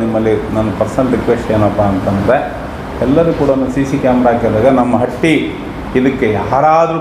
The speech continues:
ಬಂದರೂ ಕೂಡ ನಾಯಿ ನರಿ ಬಂದರೂ ಕೂಡ ನಮ್ಗೆ ಗೊತ್ತಾಗುತ್ತೆ. ಎಲ್ಲ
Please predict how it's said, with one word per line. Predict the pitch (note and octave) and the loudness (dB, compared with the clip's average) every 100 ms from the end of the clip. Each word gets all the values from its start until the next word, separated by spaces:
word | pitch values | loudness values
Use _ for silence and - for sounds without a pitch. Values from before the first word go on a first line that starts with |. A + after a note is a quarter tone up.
| C#3 | -2
ಬಂದರೂ | C#3 C3+ C3 | 0 0 0
ಕೂಡ | A#2+ G#2+ A2+ D#3 - - - - A2+ | 0 0 -2 -4 -6 -12 -12 -10 -2
ನಾಯಿ | A2 B2+ C3 | 0 2 2
ನರಿ | B2+ B2+ | 2 2
ಬಂದರೂ | B2 A#2+ A2+ | 0 -2 0
ಕೂಡ | C#3+ E3 | 0 2
ನಮ್ಗೆ | C3 G#2 | 2 2
ಗೊತ್ತಾಗುತ್ತೆ. | G2 G2+ G2 F#2+ - - - - - - - - - - | 2 0 0 -4 -4 -4 -4 -4 -4 -4 -4 -4 -4 0
ಎಲ್ಲ | A2 | 2